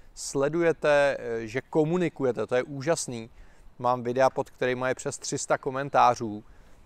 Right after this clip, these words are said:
a vlastně nejúspěšnější video má už přes padesát tisíc shlédnutí, top deset videí všechny přes deset tisíc shlédnutí, takže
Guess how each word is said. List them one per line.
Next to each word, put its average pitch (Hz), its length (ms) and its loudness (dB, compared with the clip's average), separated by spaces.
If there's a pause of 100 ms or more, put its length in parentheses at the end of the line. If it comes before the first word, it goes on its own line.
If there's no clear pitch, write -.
(140)
a 113 540 8 (120)
vlastně 113 340 -6
nejúspěšnější 135 800 -4
video 123 260 0
má 127 140 2
už 123 140 -2
přes - 220 -6
padesát 123 400 2
tisíc - 360 -10
shlédnutí, 123 840 -2 (580)
top 135 160 4
deset 127 360 -2
videí 123 300 -2
všechny 135 360 2
přes - 200 4
deset 127 280 -2
tisíc - 340 -6
shlédnutí, 127 640 0
takže 127 360 2